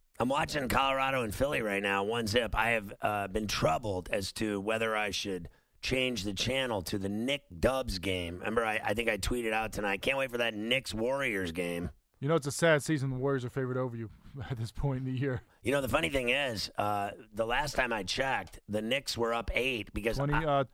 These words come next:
Speaker 2: thirty twenty now. They just scored again.
Speaker 1: I actually bet on the Knicks tonight. They'll probably lose, but I bet on it because I think the Dubs are worse than the Knicks. Do you?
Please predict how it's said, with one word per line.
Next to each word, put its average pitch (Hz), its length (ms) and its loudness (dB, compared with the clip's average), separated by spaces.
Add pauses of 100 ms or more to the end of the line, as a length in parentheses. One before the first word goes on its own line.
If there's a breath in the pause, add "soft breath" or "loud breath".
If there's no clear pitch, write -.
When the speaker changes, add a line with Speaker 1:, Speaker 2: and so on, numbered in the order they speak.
(120)
Speaker 2:
thirty 170 240 4
twenty 170 240 0
now. 117 180 0
They 113 80 -6
just 113 160 -6
scored 120 220 -6
again. 113 140 4
Speaker 1:
I 143 40 4
actually 139 380 0
bet 131 280 4
on 113 220 2
the 101 80 2
Knicks 101 340 0
tonight. 101 360 2
They'll 117 100 4
probably 120 260 0
lose, 101 320 0
but 90 200 0 (340 loud breath)
I 117 80 2
bet 143 220 6
on 123 160 2
it 113 40 0
because 110 240 2
I 139 160 6
think 156 160 0
the 120 80 2
Dubs 117 400 2
are 110 80 2
worse 110 280 0
than 110 160 0
the 104 100 0
Knicks. - 460 -4 (240)
Do 110 80 2
you? 147 400 0